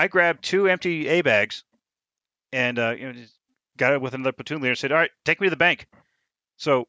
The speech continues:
we, we drive out to the bank, and I walk in there, and I got my rifle and two big empty,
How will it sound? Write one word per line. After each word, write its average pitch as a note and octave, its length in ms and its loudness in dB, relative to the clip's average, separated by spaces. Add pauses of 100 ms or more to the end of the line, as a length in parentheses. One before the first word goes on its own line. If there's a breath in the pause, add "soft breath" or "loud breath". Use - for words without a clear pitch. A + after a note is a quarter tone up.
(320)
we, C3 200 -20
we C#3+ 120 -10
drive C#3 240 2
out D3+ 140 0
to - 60 -12
the D#3 80 -2
bank, B2 420 0 (140)
and C#3 120 -2
I C#3 60 4
walk C#3+ 280 4
in D3+ 120 0
there, B2 120 4
and B2+ 80 4
I - 20 2
got C#3 140 2
my C3+ 100 4
rifle B2 360 0
and B2 100 -8
two C#3 200 -6
big B2 240 -2
empty, A#2 400 -8